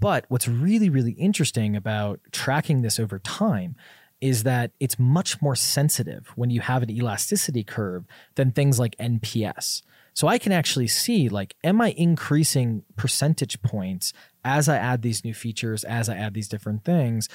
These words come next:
And is the kind of slope of that curve widening? Or is all of a sudden it's getting tighter and tighter, meaning my customers are getting more aggravated or more commoditized or more frustrated?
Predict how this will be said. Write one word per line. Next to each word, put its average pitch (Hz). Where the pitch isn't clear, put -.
And 127
is 127
the 127
kind 131
of 107
slope -
of 131
that 120
curve 156
widening? 113
Or 165
is 127
all 147
of 143
a 135
sudden 123
it's 110
getting 113
tighter 113
and 98
tighter, 131
meaning 104
my 98
customers 104
are 101
getting 98
more 95
aggravated 104
or 95
more 90
commoditized 98
or 95
more 90
frustrated? -